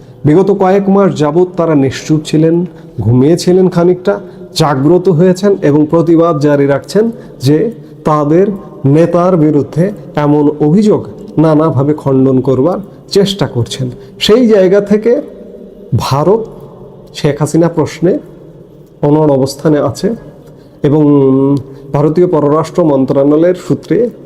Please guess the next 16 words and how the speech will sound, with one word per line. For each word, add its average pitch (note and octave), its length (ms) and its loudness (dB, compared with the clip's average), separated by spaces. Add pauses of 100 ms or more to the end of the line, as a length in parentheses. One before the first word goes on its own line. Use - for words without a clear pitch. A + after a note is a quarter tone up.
(200)
ওয়াকিবহাল C#3+ 480 0
মহলের C#3+ 420 0 (140)
সূত্র C#3 320 -2
থেকে D3+ 240 -2
যেটি C3+ 260 0
জানা B2 260 0
যাচ্ছে D3+ 340 0
যে D#3 160 0 (520)
কোথায় E3+ 400 2
কি F3 380 0
কোন E3 280 2 (180)
অডিও D3 460 2
লিক D3+ 380 0
হলো D#3+ 320 2
না C3+ 260 2
হলো D3 340 -2